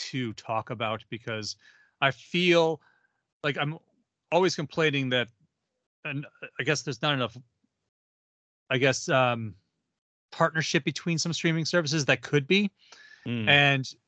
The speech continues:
Speaker 1: everybody's complaining about how they're not making en-, good enough, they don't have enough budget to do something,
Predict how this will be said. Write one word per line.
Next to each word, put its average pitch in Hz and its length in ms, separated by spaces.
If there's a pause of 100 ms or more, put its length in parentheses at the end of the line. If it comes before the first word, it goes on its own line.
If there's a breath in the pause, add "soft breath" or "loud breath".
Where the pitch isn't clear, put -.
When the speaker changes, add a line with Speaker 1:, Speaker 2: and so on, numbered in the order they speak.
(280)
Speaker 1:
everybody's 147 320
complaining 143 440
about 131 220
how 117 140
they're 139 120
not 131 180
making 131 460
en-, 127 240
good 135 120
enough, 135 280 (280)
they 147 80
don't 151 80
have 151 80
enough 135 200 (100)
budget 131 280
to 127 60
do 127 160
something, 131 600